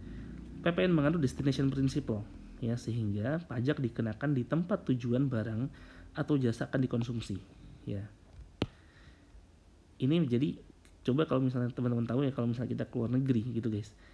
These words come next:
Ketika kita beli di bandara, itu kan ada yang namanya V A T refund. P P N, kita bisa minta refund P P N. Nah, kenapa seperti itu? Kenapa? Karena ketika kita beli di bandara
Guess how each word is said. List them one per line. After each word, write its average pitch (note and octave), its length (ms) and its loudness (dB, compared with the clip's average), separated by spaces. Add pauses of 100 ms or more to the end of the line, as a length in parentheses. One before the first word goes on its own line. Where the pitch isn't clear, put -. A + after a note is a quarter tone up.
(580)
Ketika C3 320 -2
kita B2 240 0
beli B2 320 4
di A#2+ 80 0
bandara, A#2 560 2
itu C3+ 160 -4
kan C#3 160 2
ada C#3+ 80 4
yang D3 160 2
namanya C3+ 240 2
V C3+ 80 -2
A C3+ 160 -2
T B2+ 160 -4
refund. A#2 480 -2 (800)
P B2+ 80 2
P - 80 -6 (160)
N, D3 400 0
kita D3 160 2
bisa C#3 320 0
minta D3 720 2 (160)
refund C3+ 400 2
P A#2+ 80 -2
P - 160 -6
N. A2 160 -2 (1200)
Nah, B2+ 80 4
kenapa G#3 240 2
seperti F3+ 320 2
itu? D3 100 -2
Kenapa? F3 380 0
Karena A#2+ 400 -2
ketika - 400 -2
kita D#3 240 0
beli C#3 320 4
di B2 80 2
bandara B2 560 2